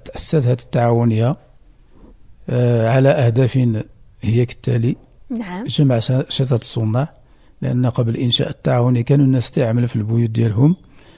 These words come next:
Speaker 1: فجاتهم هذه الفكرة بأنهم ينشئوا التعاونية باش يتجمعوا في واحد المقر يب-، يخدموا فيه. آه،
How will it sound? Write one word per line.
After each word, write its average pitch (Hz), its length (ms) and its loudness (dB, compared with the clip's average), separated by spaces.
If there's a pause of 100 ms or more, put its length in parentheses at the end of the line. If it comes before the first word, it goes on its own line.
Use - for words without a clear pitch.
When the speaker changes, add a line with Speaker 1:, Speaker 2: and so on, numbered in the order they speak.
Speaker 1:
فجاتهم 156 540 4
هذه 147 80 4
الفكرة 127 380 0
بأنهم 123 440 0
ينشئوا 123 280 -2
التعاونية 110 760 -2 (520)
باش 131 240 0
يتجمعوا 123 680 2
في - 120 -2
واحد 110 220 0
المقر 123 480 -2
يب-، 113 200 -2
يخدموا 123 540 -2
فيه. 117 180 -4 (760)
آه، 123 500 0